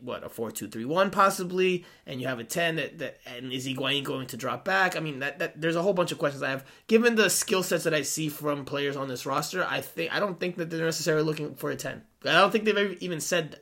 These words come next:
that. I could be wrong. My memory could be, could be mistaken or could be shoddy right now after all those Águilas that I <laughs> had in, uh, in Colombia. But I don't believe they've ever come outright and said "We want a ten." Henderson said, "We want a more creative player that helps with,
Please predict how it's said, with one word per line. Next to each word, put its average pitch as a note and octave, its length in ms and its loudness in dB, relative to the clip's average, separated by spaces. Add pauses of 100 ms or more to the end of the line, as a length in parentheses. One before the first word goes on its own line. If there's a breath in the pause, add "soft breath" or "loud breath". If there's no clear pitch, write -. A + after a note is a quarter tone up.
that. B2+ 200 -4
I - 60 -2
could A#3+ 160 8
be A3 100 2
wrong. E3+ 220 4
My D3 100 0
memory F3 280 0
could E3 200 -4
be, D3 240 -2 (400 loud breath)
could F3 220 2
be E3 120 0
mistaken D3 600 0
or C3+ 80 -2
could C#3 160 -4
be D3 100 -4
shoddy C3 340 0
right B2+ 160 0
now B2 180 -4
after B2+ 220 -4
all B2+ 120 0
those C3 180 -2
Águilas C3 640 -2 (280 loud breath)
that C#3+ 120 -2
I B2+ 120 0
<laughs> - 20 0
had C#3 280 2
in, C3 200 0
uh, B2 180 -4 (240 loud breath)
in C#3+ 140 -2
Colombia. C#3+ 560 2
But C#3 140 0
I D3 60 2
don't A3 200 4
believe A#3+ 240 2
they've F#3+ 160 4
ever F3 320 4
come D#3+ 340 -4 (160)
outright D3+ 380 0
and C3+ 100 -6
said C3 500 0 (640 soft breath)
"We C#3+ 100 0
want C3 200 2
a - 20 -2
ten." A2 260 -6
Henderson D3+ 340 -2
said, C#3 160 2
"We D3 80 4
want C#3+ 140 2
a C#3 40 -2
more C3+ 140 -2
creative C3 380 -4
player F#3 240 6
that C3 120 6
helps B2+ 280 -4
with, B2+ 180 -6